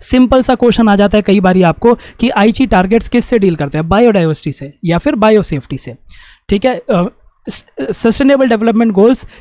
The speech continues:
किसके अंडर आता है, तो वो एजेंडा ट्वेंटी वन के अंडर आता है।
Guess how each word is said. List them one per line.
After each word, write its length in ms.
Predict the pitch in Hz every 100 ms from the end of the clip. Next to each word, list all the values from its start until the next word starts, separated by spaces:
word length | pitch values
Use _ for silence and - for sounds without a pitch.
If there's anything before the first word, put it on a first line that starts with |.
| - -
किसके 500 | 269 285 - - 262
अंडर 380 | - 214 220 226
आता 200 | 165 160
है, 40 |
तो 120 | 156 226
वो 140 | 277 202
एजेंडा 340 | 208 233 233
ट्वेंटी 300 | 226 196 226
वन 200 | 180 180
के 120 | 190
अंडर 280 | 165 156 151
आता 200 | 135
है। 80 | 127